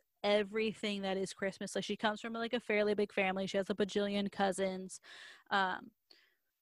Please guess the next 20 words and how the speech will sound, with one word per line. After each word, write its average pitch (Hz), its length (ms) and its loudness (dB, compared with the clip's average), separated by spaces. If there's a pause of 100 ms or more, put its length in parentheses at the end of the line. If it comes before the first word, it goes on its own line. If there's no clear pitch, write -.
(140)
her, 220 240 10
like, 220 240 8
kind 208 220 6
of 202 100 4
family 214 340 4
shtick - 640 2
is 202 220 4
that, 196 240 8
like, 185 300 6
her, 196 840 6
um, 160 640 2 (360)
so 208 80 4
she 214 160 4
live, 202 260 6
they 202 140 6
live 202 180 6
in, 196 60 0
like, 202 180 0
this, 196 220 2
like, 190 260 2